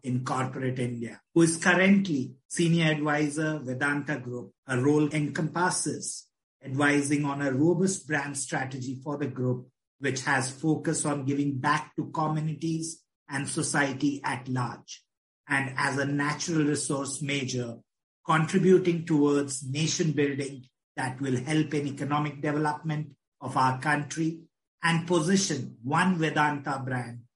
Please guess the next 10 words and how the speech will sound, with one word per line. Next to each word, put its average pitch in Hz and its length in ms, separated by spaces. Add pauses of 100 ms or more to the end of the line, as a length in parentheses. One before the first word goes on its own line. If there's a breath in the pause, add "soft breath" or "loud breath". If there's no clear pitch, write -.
(220)
to 131 100
diverse 139 600
stakeholders 135 880
across - 800
India 139 540 (340)
and 147 300
globally. 131 420 (300)
She 151 180
is 135 100
also 160 680